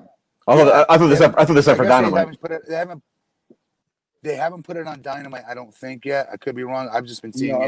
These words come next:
Speaker 3: don't
Speaker 2: on YouTube, uh, week after week.
Speaker 1: So I think it's gonna be on Dynamite next week. So that'll be the first time for it to go on Dynamite. So
Speaker 2: It's good. Oh, dude, Justin, you haven't seen it yet? You'll love it.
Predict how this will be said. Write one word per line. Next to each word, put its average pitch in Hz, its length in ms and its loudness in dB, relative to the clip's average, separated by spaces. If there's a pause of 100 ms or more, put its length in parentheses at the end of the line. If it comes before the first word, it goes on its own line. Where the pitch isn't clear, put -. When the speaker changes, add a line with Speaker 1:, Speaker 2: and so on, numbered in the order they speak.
Speaker 3:
don't 123 100 -14
Speaker 2:
on 101 160 -14
YouTube, 101 460 -14 (340)
uh, 82 240 -10
week 95 220 -10
after 92 260 -6
week. 85 320 -14 (1040)
Speaker 1:
So 131 120 0
I 139 60 6
think 151 120 6
it's 135 80 0
gonna 143 120 4
be 131 40 6
on 123 100 4
Dynamite 113 340 2
next 101 260 -6
week. 85 180 -4
So - 80 -4
that'll 90 100 0
be 92 80 -2
the 87 60 -4
first 95 180 -2
time 87 200 -6
for 85 160 -6
it 71 40 -10
to 82 80 -12
go 78 140 -6
on 76 60 -14
Dynamite. 58 440 -12
So 80 280 -12 (480)
Speaker 2:
It's - 120 -6
good. - 380 -2 (120)
Oh, 175 280 -2
dude, 175 220 -12
Justin, 165 320 -10
you 135 60 -18
haven't 147 120 -20
seen 156 180 -16
it 170 80 -16
yet? 190 160 -8 (100)
You'll 156 200 -8
love 143 160 -2
it. - 140 -20